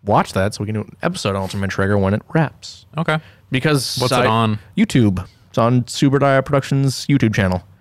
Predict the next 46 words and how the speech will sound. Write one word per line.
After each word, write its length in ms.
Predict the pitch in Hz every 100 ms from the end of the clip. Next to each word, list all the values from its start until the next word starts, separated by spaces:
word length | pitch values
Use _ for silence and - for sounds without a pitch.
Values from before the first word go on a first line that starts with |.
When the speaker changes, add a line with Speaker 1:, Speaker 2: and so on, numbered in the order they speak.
| _ _ _ _ -
Speaker 2:
Link 280 | 120 143
it 100 | 123
to 140 | - 123
me. 180 | 135 135
Speaker 1:
I 100 | 147
will. 340 | 196 233 101 95
Speaker 2:
And 140 | 120
I'll 140 | 117
watch 260 | 117 123 -
it. 100 | - -
Speaker 1:
I 140 | 123
was 260 | 139 135 110
surprised 560 | - - 170 185 131
because 760 | - 107 117 107 - - - - - _ _ _ _
I 140 | 101 104
thought 320 | 139 165 117
they 80 | 107
were 140 | 104
gonna 180 | 104 101
be 220 | 101 98
taking 240 | 113 113
the 100 | 117
episodes 340 | 117 120 120 104
down 360 | 127 135 107
after 180 | 101 -
two 180 | 90 101
weeks 320 | 95 98 -
like 120 | 90
they 100 | -
were 60 | 95
doing 220 | 101 101
the 60 | 92
Ultraman 360 | 101 101 104 98
Zet, 400 | 120 113 - 104
but 260 | 92 92 _ _ _ _ _ _ _ -
they're 260 | 98 104
not. 320 | 127 135 87 - - _ _ _ -
So 340 | 156 87 87
Speaker 2:
Hmm. 80 | 107 117
Maybe 260 | 123 156
they're 260 | 165 156 147
leaving 340 | 123 131 139 131
it 100 | 120
up 160 | 131
for 220 | - 101
us. 420 | 113 98 - -